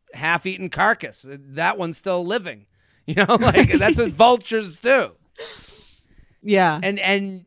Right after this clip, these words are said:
Speaker 1: to your point, you're lucky you didn't get with a vulture.
Speaker 2: Agreed. And I mean, again, like, if, if, in any way of, like, if the advi-, if there's any advice, it's just that if someone is showing you continuous signs that they're not taking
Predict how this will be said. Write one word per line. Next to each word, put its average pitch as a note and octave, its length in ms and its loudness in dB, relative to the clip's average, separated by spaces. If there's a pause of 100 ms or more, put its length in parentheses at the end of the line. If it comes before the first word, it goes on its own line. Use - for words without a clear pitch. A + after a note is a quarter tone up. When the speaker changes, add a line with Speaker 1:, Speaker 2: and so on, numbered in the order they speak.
Speaker 1:
to G3+ 140 -2
your G#3 200 4
point, G#3+ 540 0
you're F3+ 260 -2
lucky F3 400 2
you G#2+ 180 -10
didn't F3 200 -4
get F#3 180 0
with F3+ 100 -2
a E3+ 60 2
vulture. F3+ 420 0 (360)
Speaker 2:
Agreed. F#3 460 0 (920)
And A3 100 4
I A#3 80 6
mean, A#3 160 6
again, A3+ 380 4
like, F#3 120 0
if, G#3+ 120 0
if, A#3+ 400 4
in A#3 160 4
any A#3 280 2
way A3 300 2
of, F#3 120 -2
like, F#3 300 0
if G3 220 -6
the G3 180 0
advi-, G3+ 220 -4
if G3 80 -12
there's G#3+ 160 0
any A3 220 2
advice, A#3+ 480 2
it's G3+ 160 0
just G#3 200 2
that F#3+ 120 4
if F3+ 100 -2
someone A3 320 4
is G3+ 100 2
showing G3+ 300 2
you F#3 60 6
continuous F#3 600 4
signs F3+ 460 4
that - 60 -8
they're E3+ 140 2
not E3+ 280 4
taking D#3+ 520 2